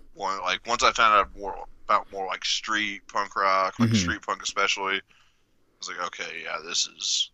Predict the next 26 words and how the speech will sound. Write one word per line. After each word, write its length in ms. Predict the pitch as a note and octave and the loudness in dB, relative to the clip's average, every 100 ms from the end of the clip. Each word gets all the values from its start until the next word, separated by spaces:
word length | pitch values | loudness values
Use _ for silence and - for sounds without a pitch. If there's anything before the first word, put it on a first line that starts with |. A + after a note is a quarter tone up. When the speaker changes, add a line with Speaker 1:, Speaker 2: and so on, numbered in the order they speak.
| - | -6
Speaker 1:
this 140 | F#2 | -2
can't 180 | - F2+ | -2 -4
even 120 | E2 - | -14 -20
compare 560 | - - F2+ F#2+ F#2 G2 _ _ _ | -20 -12 -10 -8 -8 -10 _ _ _
to 120 | - F#2+ F#2 F#2+ | -16 -14 -14 -16
Green 240 | - F#2+ G2 | -16 -16 -12
Day." 220 | G2 G#2 _ _ _ _ - | -8 -8 _ _ _ _ 2
Speaker 2:
Oh, 460 | F#2+ F#2+ F#2+ F#2 F2 | 6 6 6 4 2
okay. 100 | - | 2
Speaker 1:
So 260 | F#2 D#2 - - - | 0 0 -8 -18 -10
Speaker 2:
So, 340 | - C3+ A2 G2+ | 6 10 12 10
what 240 | F#2+ A#2 | 10 8
would 140 | A#2 G#2+ | 8 4
you 60 | |
consider 360 | - G2 G2 F2 | 0 0 0 0
Green 240 | E2 F2+ | -2 -2
Day? 200 | E2 D#2 - _ _ _ _ _ _ _ _ _ _ _ _ | -2 -4 -8 _ _ _ _ _ _ _ _ _ _ _ _
Speaker 1:
they're 120 | B2 D#3 | 4 4
more 140 | F3 | 6
like 180 | A#2+ - | 4 2
pop 280 | G#2+ G2 - | -2 -2 -2
punk. 280 | B2+ C3 - - _ _ _ - | -4 -4 -8 -20 _ _ _ -2
Speaker 2:
Okay. 200 | G#2+ F#2 D#2 | 2 2 0
Speaker 1:
I 80 | G#2 | -2
would 180 | F#2+ - | -4 -6
think. 300 | A#2+ B2 | -6 -6